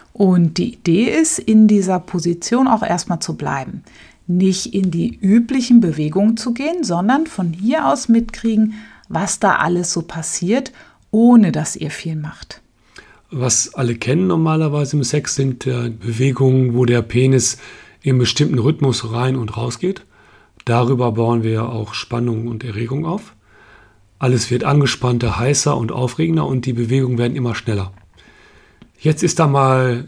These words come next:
Speaker 2: gar nicht so viel rein raus, sondern die
Speaker 1: <laughs>
Speaker 2: beiden bleiben zusammen. Das ist der Start für Sex mit dem ganz anderen Spüren.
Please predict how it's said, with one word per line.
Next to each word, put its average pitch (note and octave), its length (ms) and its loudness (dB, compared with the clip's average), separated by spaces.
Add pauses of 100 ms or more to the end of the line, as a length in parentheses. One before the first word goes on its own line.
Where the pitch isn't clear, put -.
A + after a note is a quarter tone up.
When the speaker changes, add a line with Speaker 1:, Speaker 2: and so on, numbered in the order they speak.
(160)
Speaker 2:
gar B2 180 -2
nicht D#3 100 0
so F3+ 100 0
viel E3 180 -2
rein E3 220 0
raus, E3+ 500 -4 (140)
sondern C#3 380 2
die C3 160 0
Speaker 1:
<laughs> - 20 -4
Speaker 2:
beiden C3+ 480 0
bleiben B2 340 0
zusammen. A#2+ 520 -4 (880)
Das C#3 200 -2
ist F#3+ 220 -2
der C#3+ 100 2
Start B2+ 380 -2
für B2+ 100 -2
Sex D3 340 -2
mit B2+ 160 0
dem B2 160 0
ganz B2+ 280 -2
anderen B2 300 0
Spüren. A2 440 0